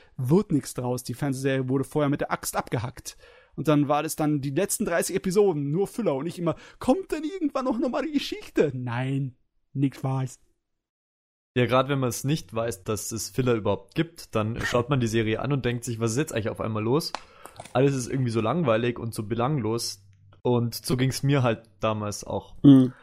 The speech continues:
Speaker 2: Bis ich dann irgendwann mal nachgeschaut hab, warum die Folgen so langweilig sind, herausgefunden hab, dass es sowas wie Filler gibt und ich dann,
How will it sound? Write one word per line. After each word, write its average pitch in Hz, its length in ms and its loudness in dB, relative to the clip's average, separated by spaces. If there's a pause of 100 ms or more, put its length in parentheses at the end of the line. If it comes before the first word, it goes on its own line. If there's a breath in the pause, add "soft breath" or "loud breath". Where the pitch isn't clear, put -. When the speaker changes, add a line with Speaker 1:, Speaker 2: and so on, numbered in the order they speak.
(140)
Speaker 2:
Bis 139 100 4
ich 131 60 0
dann 143 120 4
irgendwann 151 220 2
mal 127 100 2
nachgeschaut 127 540 0
hab, 127 140 0
warum 123 160 0
die 113 80 -4
Folgen 143 320 0
so 120 80 -4
langweilig 113 460 -4
sind, 143 200 -6
herausgefunden 156 640 0
hab, 160 160 -2
dass 131 160 -4
es - 320 -10
sowas 127 320 -2
wie 120 60 -2
Filler 220 260 4
gibt - 260 -4
und - 420 -8
ich - 340 -6
dann, 123 360 -2